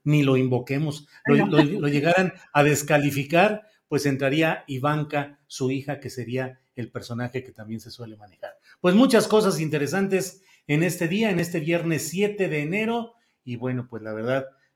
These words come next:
Speaker 1: eh, contentos de poder dar la información, el análisis, el contexto, y también de cerrar esta primera semana del primer mes de este año de dos mil veintidós, que viene intenso, Adriana.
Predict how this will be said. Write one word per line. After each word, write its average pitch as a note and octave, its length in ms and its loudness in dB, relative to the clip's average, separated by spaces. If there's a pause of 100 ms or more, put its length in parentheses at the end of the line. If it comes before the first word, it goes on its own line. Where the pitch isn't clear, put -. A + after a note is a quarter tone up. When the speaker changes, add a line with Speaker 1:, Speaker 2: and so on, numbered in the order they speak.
Speaker 1:
eh, A2 480 -6
contentos C3+ 560 -4
de A#2 100 -6
poder B2 320 -6
dar B2 300 -4
la A2+ 120 -4
información, B2 680 -6
el C#3 120 -6
análisis, C#3 460 -8
el B2 100 -14
contexto, F#3+ 680 0 (220)
y A#2 120 -4
también A#2 340 0
de B2 80 2
cerrar A#2+ 420 0 (240)
esta G#3 520 4
primera D3 420 -2
semana D3+ 500 -4
del C3+ 160 -4
primer C3+ 360 -6
mes G#3 440 -2 (300)
de B2+ 340 2
este D3 480 -2
año D#3 540 0 (220)
de A#2+ 160 0
dos A2 200 -4
mil C#3 220 -2
veintidós, B2+ 600 -4
que A#2 120 -10
viene C3+ 460 -8
intenso, C3 720 -6
Adriana. G2 560 -10